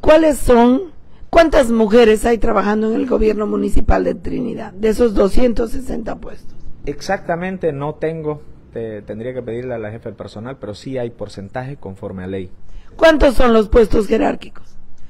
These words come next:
Speaker 1: No hay porcentaje conforme a ley en Bolivia. En Bolivia no hay porcentaje en los puestos de la administración pública. Me está diciendo una una mentira o un, o algo que usted, en lugar de mentirme, desconoce y adorna.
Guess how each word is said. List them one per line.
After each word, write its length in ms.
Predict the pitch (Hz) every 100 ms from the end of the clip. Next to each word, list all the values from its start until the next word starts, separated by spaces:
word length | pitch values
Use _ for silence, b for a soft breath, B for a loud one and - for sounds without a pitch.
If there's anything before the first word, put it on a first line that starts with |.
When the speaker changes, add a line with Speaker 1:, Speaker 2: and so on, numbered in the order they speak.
| b b 415
Speaker 1:
No 80 | 339
hay 100 | 311
porcentaje 680 | 240 226 226 196 214 208 202
conforme 420 | 214 202 220 208
a 40 |
ley 200 | 202 285
en 100 | 277
Bolivia. 380 | - 269 226 - -
En 120 | 214
Bolivia 340 | 226 254 269 254
no 300 | 240 247 240
hay 360 | 240 269 392 - b b b b -
porcentaje 880 | 220 190 208 190 226 226 247 254 220
en 100 | 180
los 160 | 180
puestos 640 | - 214 214 - 226 226 - b b
de 120 | 220
la 100 | 208
administración 640 | 185 190 185 180 277 196 202
pública. 360 | 208 180 -
Me 80 | 208
está 180 | 214 254
diciendo 400 | 262 240 254 247
una 300 | 254 254 - - b b b
una 160 | 254 262
mentira 520 | 254 208 285 269 285
o 80 | 254
un, 320 | 240 254 254 - B
o 160 | - 262
algo 300 | 269 262 220
que 100 | 240
usted, 440 | 196 262 262 247 B B B
en 140 | 226
lugar 240 | 220 240 247
de 80 |
mentirme, 640 | 247 226 254 233 240 240 - b b b
desconoce 720 | 220 226 214 - 233 247 254
y 100 | 240
adorna. 520 | 202 208 240 147 139